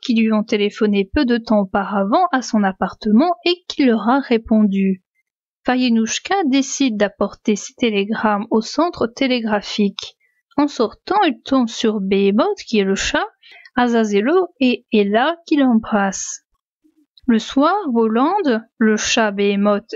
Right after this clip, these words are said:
et Koroviev font leur spectacle aux variétés. Ils font apparaître des billets et la foule se bat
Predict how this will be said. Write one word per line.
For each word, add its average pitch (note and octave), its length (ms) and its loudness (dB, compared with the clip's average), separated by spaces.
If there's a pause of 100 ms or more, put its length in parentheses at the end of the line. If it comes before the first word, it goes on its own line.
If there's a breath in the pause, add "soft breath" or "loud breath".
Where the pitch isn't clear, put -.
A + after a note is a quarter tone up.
(100)
et A3+ 180 -2
Koroviev A3 760 -2 (320 loud breath)
font F4+ 260 -2
leur E4 140 0
spectacle D4 640 -4 (280)
aux D4 120 0
variétés. A3+ 840 -2 (480 soft breath)
Ils B3+ 160 2
font A3+ 260 -2
apparaître G#3 640 -4
des G3+ 160 0
billets G#3 400 2 (120)
et E4 120 0
la B3+ 180 0
foule C4 340 -2
se - 180 -4
bat A#3 360 0